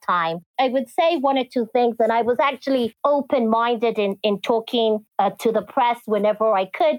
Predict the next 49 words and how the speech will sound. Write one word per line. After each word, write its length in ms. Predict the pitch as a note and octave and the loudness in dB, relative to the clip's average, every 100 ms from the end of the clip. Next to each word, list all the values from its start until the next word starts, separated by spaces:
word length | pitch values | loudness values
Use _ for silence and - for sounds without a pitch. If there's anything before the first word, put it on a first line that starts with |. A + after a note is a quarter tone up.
| - | -4
because 240 | A3 A3 | -2 -2
I 80 | G3 | 0
did 240 | G3 C4+ A#3 | 0 -2 -4
feel 240 | - D4+ C#4+ | -2 0 2
that 160 | A3 F#3+ - | 0 -4 -2
I 100 | A#3 | 0
was 200 | A3+ A#3 | 0 -2
giving 320 | - C4+ C4+ B3 | -2 0 0 0
other 180 | A#3+ A#3 | -2 -2
women 380 | G3 A3+ A3+ A#3 | 0 0 0 0
the, 120 | G3+ - F#3+ - | -2 -4 -6 -4
the 80 | |
permission 440 | - G#3 A3+ A3+ F#3+ | -2 0 -2 -2 -4
to 120 | - | -4
speak, 540 | - - D#4 D#4+ - - - | -4 -2 0 0 -2 -6 -2
and 160 | A3 | 2
I 120 | A3+ | 2
was 220 | A3 A#3 A3+ | 2 0 0
giving 520 | D4 B3+ C#4 C4+ B3+ | -2 0 2 0 0
the 180 | A#3 G#3+ - | 0 0 2
industry 760 | C#4 C4 B3+ - C4+ B3 B3 A#3 | 0 0 -2 -2 0 2 0 -2
a 140 | A3+ G#3 | -2 -2
voice 500 | F#3 E4 D#4 C4+ - - | 0 2 2 -2 -6 -4
that 140 | B3 B3 | -4 -2
other 220 | C#4 C#4 | -2 -2
people 380 | C#4 C#4+ B3+ B3 | -4 -4 -2 -4
could 140 | - G#3+ | -2 -2
aspire 600 | G#3 - B3 A3+ A#3 G3+ - | -2 -2 0 0 0 -4 -4
to. 120 | D#3 - _ _ | -4 -6 _ _
And 240 | A3+ G3+ | 0 0
they 180 | G3+ B3+ | 0 0
could 220 | B3 A3+ | -2 -6
say, 360 | - A#3+ A3 A3 C4 | -2 0 2 2 0
"Oh, 100 | D4+ | 0
yes, 280 | D4+ C#4+ - | 0 0 0
I 120 | A#3 | -2
would, 140 | A3 A3 - | 0 -2 -2
I 100 | A#3 | -2
would 160 | A3 | 0
like 240 | A3 A3 - - | 0 -2 -4 -4
to, 280 | A3 G3+ G3 _ | 0 0 -2 _
to 100 | - | -4
join 400 | F#3+ A#3 G#3 G3+ | 0 2 2 2
and, 160 | G3+ F#3+ _ | 0 -4 _
and 120 | G3 | -2
become 300 | G3 G3+ G3+ | -2 -2 0
an 100 | F#3+ | 2
investment 680 | F#3 F3 F#3 F3 F#3+ F3+ F3 - - | 0 0 -2 -2 -2 0 -2 -10 -6
professional." 640 | F#3 - E3 F#3+ D#3+ D#3 | -2 0 -2 -2 -2 -4